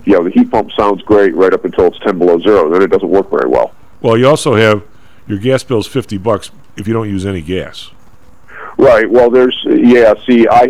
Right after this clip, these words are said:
Speaker 1: have, I have gas here at the house, but the only thing that's routinely used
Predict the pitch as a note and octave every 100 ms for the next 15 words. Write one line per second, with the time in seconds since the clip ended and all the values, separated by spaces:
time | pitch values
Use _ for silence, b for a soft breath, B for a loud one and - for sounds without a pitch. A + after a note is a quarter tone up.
0 | C3 A#2 G#2 - - - G2+ A2 B2 G#2+
1 | G#2+ F#2 E2+ - F2 D#2+ - A2 F2+ D2+
2 | - - b b - - - - G#2 G#2
3 | A2+ G#2 F#2+ - F#2 - A#2+ C3 F#2 D#2+